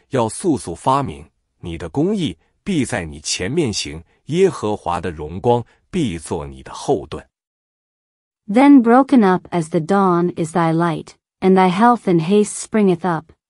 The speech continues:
Speaker 2: gone before thee hath thy righteousness, the honor of Jehovah doth gather thee.
Speaker 1: 那时你求告，耶和华必应允，你呼求，他必说，"我在这里。"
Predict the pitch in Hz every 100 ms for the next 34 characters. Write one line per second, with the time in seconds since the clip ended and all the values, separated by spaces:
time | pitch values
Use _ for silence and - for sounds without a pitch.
0 | _ 214 214 208 196 - 226 202 185 180
1 | 180 175 180 160 175 202 208 156 - -
2 | - - - _ _ - 190 214 240 262
3 | 226 175 180 170 202 196 180 165 180 185
4 | - 185 165 160 147 147 151 _ _ _
5 | _ _ _ _ _ _ _ _ _ -
6 | 123 110 110 82 - 95 98 - 80 -
7 | _ _ _ 143 175 - 131 98 110 123
8 | 160 127 135 131 92 67 - _ _ 95
9 | 92 - 120 - 78 90 _ _ - -
10 | 127 90 - 85 76 _ _ _ 62 -
11 | 85 - 76 71 _